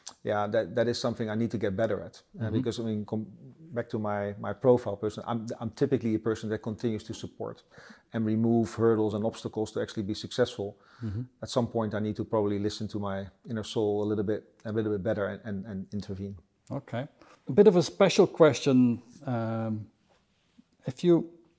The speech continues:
Speaker 2: look at yourself, or maybe if you talk to the people around you about you, what would you, if, and you can only select one, what do you think is your most important gift in life?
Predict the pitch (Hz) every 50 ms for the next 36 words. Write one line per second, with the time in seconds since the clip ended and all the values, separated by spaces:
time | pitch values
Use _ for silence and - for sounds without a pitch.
0 | - - - - 156 147 - 151 139 - - 139 123 107 - - - 156 147 139
1 | 139 135 120 131 127 127 131 135 131 123 135 131 135 131 - 127 120 - 131 127
2 | 127 - 127 113 - - 139 127 135 127 117 113 120 135 143 143 131 - 143 135
3 | 127 113 131 131 131 127 123 - 139 139 143 151 151 147 143 - - - - -
4 | - - - - - - _ _ _ _ _ _ _ _ _ _ - - - -
5 | 143 139 156 156 185 185 - - 185 180 170 170 - 165 - 165 156 - 147 165
6 | 160 165 165 190 180 190 190 202 196 196 - - 190 180 160 - - 135 147 139
7 | 113 92 85 85 - - _ _ _ _ - _ _ - 127 151 165 170 175 175
8 | 165 - - 170 170 147 160 143 - - 139 131 127 135 143 139 139 135 131 131
9 | 135 135 143 135 - - 135 127 - 135 131 117 - 123 113 107 107 95 - 131
10 | 113 - - - 113 110 113 104 123 151 - - -